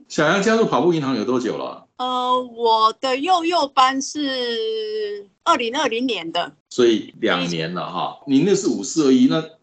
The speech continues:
Speaker 2: 对，就幼幼班，然后再来才可以报五四二一啊。<laughs>
Speaker 1: 对，所以你五四二一完成一期，对不对？
Speaker 2: 五四二一大概五，三期的规律，一期的纪律。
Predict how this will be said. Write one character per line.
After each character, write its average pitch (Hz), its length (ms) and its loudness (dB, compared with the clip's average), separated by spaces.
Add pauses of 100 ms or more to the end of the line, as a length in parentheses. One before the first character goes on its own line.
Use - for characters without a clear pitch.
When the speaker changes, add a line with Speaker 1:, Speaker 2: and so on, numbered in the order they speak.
Speaker 2:
对， 208 260 -2 (140)
就 254 220 0
幼 269 160 2
幼 262 180 2
班， 208 300 2
然 185 100 -2
后 208 80 0
再 226 200 4
来 175 80 -6
才 190 200 -6
可 214 260 -6
以 185 200 -2
报 208 240 2
五 180 100 -8
四 196 160 -8
二 190 160 -2
一 180 160 -12
啊。 156 240 -6
<laughs> 220 100 -4
Speaker 1:
对， 131 140 2
所 147 160 0
以 143 60 2
你 151 100 0
五 110 100 0
四 143 200 0
二 - 20 4
一 131 40 6
完 117 140 4
成 117 160 -6
一 139 120 -4
期， 85 480 -10
对 110 80 -4
不 104 40 -2
对？ 95 380 -2
Speaker 2:
五 202 180 -10
四 339 220 -4
二 320 160 2
一 285 80 2
大 285 160 -2
概 285 300 0
五， 226 300 -6
三 294 360 2
期 220 220 -4
的 190 80 -6
规 226 200 0
律， 247 120 -2
一 269 120 -2
期 196 160 -6
的 160 120 -6
纪 98 260 -8
律。 87 80 -14